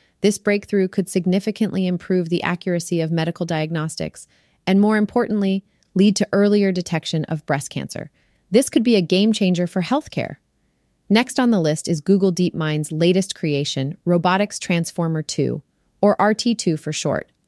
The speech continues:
This model brings us one step closer to a robot-filled future by allowing robots to not only understand human instructions,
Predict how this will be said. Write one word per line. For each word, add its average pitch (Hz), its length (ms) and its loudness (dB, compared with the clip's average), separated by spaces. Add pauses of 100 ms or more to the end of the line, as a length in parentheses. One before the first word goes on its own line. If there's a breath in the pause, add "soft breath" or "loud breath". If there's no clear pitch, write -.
(360)
This 226 180 2
model 202 300 2
brings 180 280 0
us 165 160 -2
one 190 340 2
step - 320 -4
closer 165 440 0
to 160 220 -2
a 156 80 2
robot-filled 180 640 0
future 151 460 -4
by 156 160 -2
allowing 170 420 2
robots 165 460 -2
to - 120 -2
not 175 200 2
only 226 200 4
understand 175 500 0
human 160 200 0
instructions, 151 800 -4